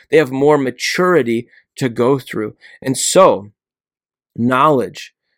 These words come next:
can be used as an excuse to not change, grow, or participate, but it can also put us in a position for transformation.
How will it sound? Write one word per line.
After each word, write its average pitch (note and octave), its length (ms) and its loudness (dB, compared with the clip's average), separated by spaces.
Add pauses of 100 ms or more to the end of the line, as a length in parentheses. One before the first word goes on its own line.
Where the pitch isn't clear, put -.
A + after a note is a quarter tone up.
(120)
can C3 140 0
be B2 80 0
used B2+ 540 2
as A2 200 -4
an A2+ 100 -4
excuse C#3+ 520 -2
to G#2+ 120 -4
not B2 340 -2
change, C#3 360 -4
grow, B2 240 2
or A2+ 120 -2
participate, B2 420 -4
but B2+ 120 -2
it A#2+ 100 -2
can B2 240 -6
also D3+ 640 0 (400)
put D#3+ 180 2
us F3 160 -2
in C#3 200 -4
a C#3 60 -4
position A2+ 600 -4
for B2+ 640 0 (200)
transformation. A2 1200 -6